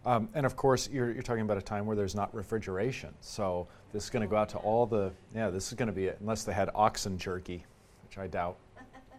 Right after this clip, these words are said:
Um, this is gonna be a huge feast. And so when it says the people, I mean, this is a, this is a grand celebration and feast that takes place that probably had,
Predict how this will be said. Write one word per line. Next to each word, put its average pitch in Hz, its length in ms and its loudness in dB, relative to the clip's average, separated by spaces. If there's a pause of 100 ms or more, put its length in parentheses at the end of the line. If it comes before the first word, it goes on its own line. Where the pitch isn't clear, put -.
(180)
Um, 107 280 0 (480)
this 156 100 4
is - 80 2
gonna 202 140 12
be 147 140 10
a - 20 6
huge 160 280 4
feast. - 440 0 (240)
And 120 420 2
so 113 320 2
when 120 180 0
it 117 100 -2
says 131 220 0
the 101 80 -2
people, 139 400 0
I 98 40 2
mean, 98 160 -4
this 117 180 -4
is 104 140 -2
a, 95 160 0 (100)
this 113 160 -6
is 101 120 -4
a 101 60 0
grand 107 640 -2
celebration 95 920 0
and 87 200 -6
feast - 440 -2
that 92 140 -6
takes 90 280 -6
place 92 360 -2
that - 120 -8
probably 123 380 -2
had, 104 240 2